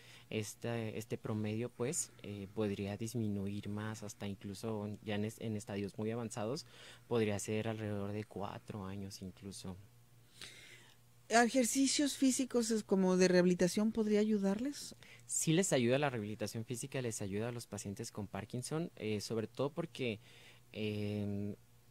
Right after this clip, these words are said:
Speaker 1: en cuestión de rehabilitación física, más bien es como centrarnos en el manejo de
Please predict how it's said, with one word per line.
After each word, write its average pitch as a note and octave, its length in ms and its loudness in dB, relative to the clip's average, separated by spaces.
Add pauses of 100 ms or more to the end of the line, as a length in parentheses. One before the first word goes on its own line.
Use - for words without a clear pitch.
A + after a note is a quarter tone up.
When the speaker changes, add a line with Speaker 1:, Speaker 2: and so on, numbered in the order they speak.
(120)
Speaker 1:
en A#2+ 200 -4
cuestión B2 300 -2
de C#3+ 60 -2
rehabilitación B2+ 480 -4
física, D#3 400 -4
más C#3 280 -4
bien C#3+ 200 -2
es C#3+ 140 -4
como D3 240 -6
centrarnos A#2 760 -4
en A#2 160 -6
el G#2 120 -4
manejo G#2 500 -4
de G2+ 340 -2